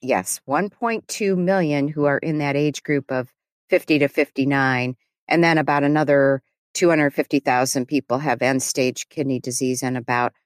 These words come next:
a hundred and seventy thousand have type two diabetes, according to Governor Mike DeWine. DeWine said he had talked to county officials who said they had leftover vaccine at the end of the week, and, and that was an indication that they needed to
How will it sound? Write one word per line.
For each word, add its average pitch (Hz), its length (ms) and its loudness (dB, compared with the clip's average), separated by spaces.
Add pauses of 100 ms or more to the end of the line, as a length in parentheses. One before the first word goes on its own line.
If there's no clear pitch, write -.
(140)
a 139 60 -2
hundred 143 320 0
and 131 160 -2
seventy 131 460 0
thousand 117 400 -2
have 117 260 -6
type 120 280 -4
two 113 360 -6 (380)
diabetes, 113 580 0
according 113 380 -4
to 110 320 -4
Governor 117 520 -6
Mike 110 240 -4
DeWine. 107 460 -6 (320)
DeWine 240 440 4
said 220 380 2 (140)
he 202 400 0
had 202 180 0
talked 170 300 -4
to - 80 -10
county 175 380 0
officials 151 480 -2
who 147 100 -2
said 143 320 -2
they 143 160 4
had 135 220 -2
leftover 139 600 -2
vaccine 131 720 -2 (360)
at 139 140 0
the 131 160 2
end 127 140 2
of 120 80 2
the 127 100 2
week, 120 420 2
and, 127 400 0
and 113 200 -2
that 143 280 0
was 143 200 0
an 131 80 0
indication 131 560 0
that 117 160 -2
they 127 80 2
needed 135 320 2
to 117 260 0